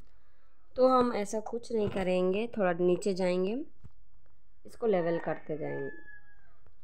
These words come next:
चलो इसके मदद से, चलो हम gap को बढ़ते रहेंगे।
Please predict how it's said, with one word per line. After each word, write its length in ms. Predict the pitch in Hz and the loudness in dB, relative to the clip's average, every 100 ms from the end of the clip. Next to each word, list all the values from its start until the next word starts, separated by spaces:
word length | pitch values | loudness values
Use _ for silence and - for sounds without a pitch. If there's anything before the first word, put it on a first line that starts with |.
| - - - - - - - - - - - - - - - - - - - - - - - - - - - - - - - - - - - - - - - | -8 -10 -10 -10 -10 -10 -10 -10 -10 -10 -10 -10 -10 -10 -10 -10 -10 -10 -12 -12 -12 -10 -10 -12 -12 -12 -12 -12 -12 -12 -12 -12 -12 -12 -12 -12 -12 -12 -8
चलो 300 | - 233 302 339 359 269 262 - - - - - - | -6 -4 -6 -10 -10 -8 -10 -10 -12 -12 -12 -12 -12
इसके 280 | 196 - 214 | -12 -8 -2
मदद 280 | 196 185 196 | -2 0 -2
से, 320 | - 214 220 - - - - - - - - - - - - - - - - - - - - - - - - - - - - - - - | -2 -4 -4 -4 -8 -8 -8 -10 -10 -10 -10 -10 -12 -12 -12 -12 -12 -10 -10 -12 -12 -12 -12 -12 -12 -12 -12 -12 -12 -12 -12 -12 -12 -10
चलो 240 | 185 175 - - - - - | -8 -8 -8 -12 -12 -12 -2
हम 140 | 208 208 | 2 6
gap 280 | 185 175 - | 6 4 0
को 100 | 190 | 0
बढ़ते 400 | 175 165 - 180 | 2 0 -2 0
रहेंगे। 480 | 170 170 170 190 | 0 0 0 -4